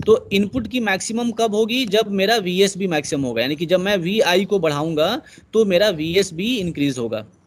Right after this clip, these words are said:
Clear है? तो इसलिए मैंने लिख दिया वीआई max is equal to वीएस max plus twenty। Okay,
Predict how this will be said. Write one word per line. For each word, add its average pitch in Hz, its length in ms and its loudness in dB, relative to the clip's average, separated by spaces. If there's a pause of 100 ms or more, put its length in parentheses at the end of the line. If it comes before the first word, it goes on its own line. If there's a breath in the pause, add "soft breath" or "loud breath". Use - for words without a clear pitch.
(140)
Clear 196 160 4
है? 247 100 2
तो - 360 -10
इसलिए 220 280 2
मैंने 208 200 -4
लिख 208 140 2
दिया 185 280 4
वीआई 196 560 -2
max 175 340 -4
is 170 140 -8
equal 151 260 -4
to 247 160 -8
वीएस 175 320 -4
max 143 320 -6
plus - 260 -6
twenty। 127 440 -4 (920)
Okay, 190 280 -2